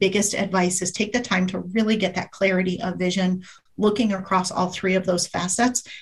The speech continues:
and then look at your business model and get really honest about, is this gonna take you there? Or do you maybe need to make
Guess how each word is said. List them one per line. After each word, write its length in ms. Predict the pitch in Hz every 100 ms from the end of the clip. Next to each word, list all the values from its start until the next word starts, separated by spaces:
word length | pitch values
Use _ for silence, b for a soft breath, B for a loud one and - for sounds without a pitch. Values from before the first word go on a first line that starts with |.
| B
and 160 | 226 226
then 280 | 294 262
look 180 | 196 247
at 100 | -
your 140 | 269 226
business 400 | 233 214 247 202
model 300 | 180 196 190
and 160 | 196
get 120 | 185
really 300 | 185 202 269 269
honest 400 | 170 196 208 220
about, 440 | 190 180 185 185 B B -
is 160 | 214
this 160 | 285 -
gonna 260 | - 226
take 380 | 220 - 240 -
you 100 | 190
there? 400 | 180 - 175 - -
Or 160 | 196
do 180 | 185 208
you 160 | 226 262
maybe 340 | 233 202 196
need 300 | 180 185 190
to 100 | -
make 400 | 175 240 254 -